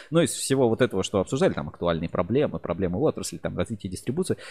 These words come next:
программы реабилитации. Меня вот, короче, больше всего заинтересовало. Ребят, кто знает, напишите. Так, и давай посмотрим еще, ссылочки были у тебя какие-то?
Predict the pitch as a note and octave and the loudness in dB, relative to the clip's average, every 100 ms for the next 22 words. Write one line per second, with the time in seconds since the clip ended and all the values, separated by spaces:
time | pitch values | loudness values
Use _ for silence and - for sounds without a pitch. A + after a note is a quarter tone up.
0 | - - B2 D#3+ G3 A#2 - G2+ B2+ G#2+ | -8 2 4 4 4 2 2 4 4 4
1 | A2 F#2 E2 D#2 F2 B2 A2+ F2 E2 G2+ | 2 2 0 0 -2 0 -2 -2 -2 -2
2 | - E2 F#2+ - F2+ E2 E2+ F#2 A#2+ A#2+ | -2 -2 -2 0 -2 -4 -6 -2 2 2
3 | E2+ G#2+ B2+ - _ _ - G2 F2 G2+ | 2 0 0 -4 _ _ -8 -4 -4 -2
4 | A#2 A2 - _ - F#2 - - - - | -2 -2 -8 _ -8 -6 -6 -8 -10 -12
5 | _ _ _ _ _ _ _ - - E2+ | _ _ _ _ _ _ _ -20 -4 -4
6 | - - B2+ G#2+ F#2 F#2+ F2+ - E2+ E2+ | -4 -4 -2 0 2 2 0 -4 -6 -6
7 | E2+ C#2+ - G2 D#2+ - F2+ D#3 G2 - | -6 -6 -4 -2 -4 -6 -4 -2 -2 -4
8 | - - - - | -10 -10 -12 -14